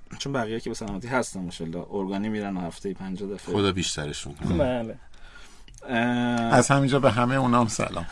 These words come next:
Speaker 2: درود، درود، درود. نه، یه واقعیت اصلاً تو
Speaker 1: می‌بینن آخه مگه؟
Speaker 2: آره، توی، نه، اونا که نمی‌بینن این برنامه رو. ولی نه، اصلاً
Speaker 3: بالاخره
Speaker 2: کلاً
Speaker 3: چند
Speaker 2: ببینید
Speaker 3: روزی.
Speaker 2: صنعت موسیقی تو همه جای دنیا اون بخش پولسازش موسیقی پاپشه. یعنی
Speaker 3: مهم.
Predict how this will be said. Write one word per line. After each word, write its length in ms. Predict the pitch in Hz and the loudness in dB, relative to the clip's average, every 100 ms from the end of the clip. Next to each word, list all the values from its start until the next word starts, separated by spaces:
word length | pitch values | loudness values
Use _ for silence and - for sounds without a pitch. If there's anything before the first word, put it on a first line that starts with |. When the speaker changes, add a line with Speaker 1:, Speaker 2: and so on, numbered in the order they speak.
| - | 12
Speaker 2:
درود، 360 | 156 180 165 180 | 12 12 12 12
درود، 380 | 156 127 110 | 12 12 12
درود. 340 | 120 101 98 - - | 8 4 2 0 6
نه، 180 | 170 170 | 10 12
یه 80 | 185 | 12
واقعیت 460 | 175 160 151 139 123 | 12 12 12 10 10
اصلاً 260 | 117 143 | 8 6
تو 260 | 139 127 107 - | 4 2 2 4
Speaker 1:
می‌بینن 460 | 214 214 175 151 | 6 8 8 8
آخه 200 | 143 151 | 8 8
مگه؟ 300 | 139 127 120 | 4 4 8
Speaker 2:
آره، 220 | 135 147 160 | 8 8 8
توی، 340 | 156 170 170 | 10 12 12
نه، 280 | 139 180 143 | 12 12 12
اونا 220 | 139 151 | 12 10
که 120 | 180 190 | 10 10
نمی‌بینن 500 | 165 120 107 104 101 | 10 10 10 8 6
این 100 | 98 | 6
برنامه 400 | 98 101 104 120 | 6 6 4 4
رو. 80 | |
ولی 240 | 135 160 196 | 10 10 12
نه، 80 | 151 | 12
اصلاً 300 | 143 - 135 | 12 12 12
Speaker 3:
بالاخره 100 | 170 | 12
Speaker 2:
کلاً 140 | 180 | 12
Speaker 3:
چند 100 | 185 | 12
Speaker 2:
ببینید 280 | 185 185 120 | 10 10 8
Speaker 3:
روزی. 140 | 117 | 8
Speaker 2:
صنعت 440 | 156 139 139 151 170 | 8 8 8 6 4
موسیقی 500 | 156 135 - 120 135 | 4 4 2 2 0
تو 120 | 120 | 0
همه 280 | 120 113 123 | 2 2 2
جای 220 | 123 123 | 2 2
دنیا 340 | 117 107 113 | 2 2 2
اون 220 | 113 117 | 4 6
بخش 300 | 113 113 - | 8 6 4
پولسازش 600 | 123 - 95 - 101 107 | 0 0 0 2 0 -2
موسیقی 340 | 104 - 87 92 | -2 -2 0 -2
پاپشه. 500 | - 80 - - - | 0 -4 -4 -10 -10
یعنی 280 | - 82 92 | -4 0 2
Speaker 3:
مهم. 140 | 82 | 0